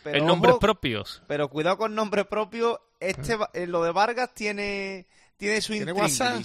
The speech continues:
Speaker 2: Sí.
Speaker 1: Tiene
Speaker 3: Yo
Speaker 1: su
Speaker 3: quiero decir
Speaker 1: intríngulis.
Speaker 3: después una cosa de
Speaker 1: Porque
Speaker 3: Saúl, ¿eh?
Speaker 1: ha dicho, ha dicho el entrenador, ha hablado del mercado y que está muy, muy, muy, muy, muy, muy contento con el fichaje.
Speaker 2: Sí, sí.
Speaker 1: Encantadísimo con el fichaje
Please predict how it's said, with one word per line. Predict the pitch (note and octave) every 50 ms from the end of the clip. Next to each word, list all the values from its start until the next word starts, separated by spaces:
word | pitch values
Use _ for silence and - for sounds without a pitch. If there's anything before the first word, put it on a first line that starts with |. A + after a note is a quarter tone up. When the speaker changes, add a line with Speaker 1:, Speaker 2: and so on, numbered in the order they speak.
| - - - _ _ _ -
Speaker 2:
Sí. | - -
Speaker 1:
Tiene | A2+ A2 - B3
Speaker 3:
Yo | E3+ F#3+ G#3
Speaker 1:
su | G#3+
Speaker 3:
quiero | A3+ A3+ A#3
decir | A#3 A3 G3+ F#3+
Speaker 1:
intríngulis. | A3+ G#3+ G3+
Speaker 3:
después | G#3 G3 E3+ G#3 G3+
una | G3+ G3+
cosa | F#3+ G3 F#3 - A#3 G3+
de | F#3+ F#3
Speaker 1:
Porque | G#3 G#3 G#3
Speaker 3:
Saúl, | - A2+ G#2 A2+ C3
¿eh? | F3+ F#3+
Speaker 1:
ha | G3 G3+
dicho, | G#3 A#3+ A#3+ - - - B3 A#3+ B3 B3 B3 G#3 - _ _ _ -
ha | C#3+ D3+ D#3+
dicho | E3+ F3+ F#3 F3 - - - F#3+ F#3+ F#3 F#3 F#3 F#3 F#3 F3 - _ -
el | E3 E3+ E3+
entrenador, | F3 F3 F3 D#3 - E3+ F3 E3+ F3 F#3 G3 G#3+ - -
ha | D3
hablado | D3 C#3 D3+ D#3 F3 F#3
del | F3+ F3+ E3+
mercado | D#3+ E3 D#3 D#3+ - - F#3+ G3 G#3 A#3 B3+ A#3 - -
y | E3+ F3+
que | F3+
está | F3+ - - G#3+ G#3+ G3+
muy, | F#3 F#3+ G#3 B3+ D4 D4+ C#4+
muy, | B3+ B3 C4+ C#4+ C#4+ C#4
muy, | B3 A#3+ C4 C#4 C#4+ C4+
muy, | B3+ B3 C4 C#4 C#4 C4
muy, | B3 B3+ C#4 C#4 C#4 B3+
muy | B3 C4 C4+ C4
contento | - A#3+ A#3 A3+ - - C4 C4 C4 - C4 B3+
con | B3+
el | B3 -
fichaje. | - B3+ - - G3 C#3 A#2+ A2+ G2+ F#2+
Speaker 2:
Sí, | A#2 -
sí. | C3 G2+ F#2 E2+ _ _ -
Speaker 1:
Encantadísimo | - - D#3 F3+ F#3 E3+ - G3+ F#3 F#3 F#3 E3 F#3+ F3+ F3 A#3 B3 A3 - G#3+ G3 F#3+
con | E3 F#3 G3
el | A3 A3
fichaje | - G3+ E3+ - A3 A3+ A3+ G#3+ - B3+ C4 C4+ C4